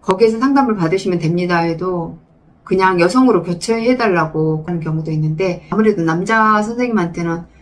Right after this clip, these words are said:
마음을 자연스럽고 편하게 내보이기가 좀 부담스러운 부분이라고 하더라고요. 제가 청년 남자 직업 상담사분과 같이 일을 한다라고 영상을 올린 적이 있는데, 제가 케이스를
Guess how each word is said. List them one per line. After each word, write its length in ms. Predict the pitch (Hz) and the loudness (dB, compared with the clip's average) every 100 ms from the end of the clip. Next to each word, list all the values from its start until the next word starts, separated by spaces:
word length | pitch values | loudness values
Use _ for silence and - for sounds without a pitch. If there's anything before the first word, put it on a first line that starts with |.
| - | -4
마음을 360 | 269 220 180 170 | 0 2 0 -2
자연스럽고 580 | - 175 214 220 196 151 | -2 0 2 2 -2 -2
편하게 720 | 285 320 302 208 170 175 175 170 | 0 2 2 2 0 0 0 2
내보이기가 920 | 190 214 190 170 156 156 156 165 175 | 4 4 2 0 -4 -4 -4 -6 -8
좀 200 | 170 160 | -8 -8
부담스러운 800 | 214 240 240 220 190 165 160 160 | -2 0 0 -2 -4 -4 -4 -6
부분이라고 1400 | 156 170 175 170 165 170 - _ _ _ _ 170 160 165 | -6 -4 -2 -2 -4 -6 -12 _ _ _ _ -2 0 0
하더라고요. 600 | 202 247 196 160 156 156 - _ _ | -4 -2 -2 -2 -4 -6 -10 _ _
제가 240 | - 247 | 0 2
청년 500 | 247 349 330 311 277 | 4 4 6 4 4
남자 300 | 208 165 190 | 2 0 0
직업 200 | 180 180 | 0 0
상담사분과 960 | 180 214 202 180 175 160 156 156 156 156 | 0 0 0 0 2 4 2 0 -2 -2
같이 460 | 160 165 - 165 160 | -2 -4 -2 2 2
일을 400 | 165 160 156 156 | 4 2 0 -4
한다라고 1000 | 214 240 185 165 165 156 156 156 160 - _ - | -8 -2 2 2 2 -2 -2 -4 -8 -10 _ -4
영상을 340 | 165 180 185 | -2 0 0
올린 260 | 160 165 185 | 2 2 0
적이 220 | 175 156 | 0 0
있는데, 540 | 151 156 160 190 180 - _ _ _ | 0 0 -2 -4 -6 -8 _ _ _
제가 220 | - 190 | 0 0
케이스를 720 | 196 269 262 - 170 160 160 | 2 0 0 -2 -2 0 -2